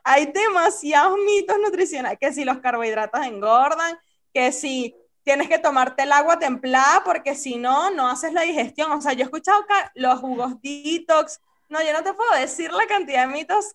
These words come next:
que yo he escuchado que a veces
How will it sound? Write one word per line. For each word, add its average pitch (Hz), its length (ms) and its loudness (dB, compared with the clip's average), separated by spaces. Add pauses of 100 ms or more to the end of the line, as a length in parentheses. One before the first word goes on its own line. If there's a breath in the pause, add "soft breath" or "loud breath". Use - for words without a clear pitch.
que 262 340 -2
yo 226 340 -4
he 285 100 2
escuchado 330 800 -2 (440)
que 269 120 -2
a 254 100 4
veces 254 340 -4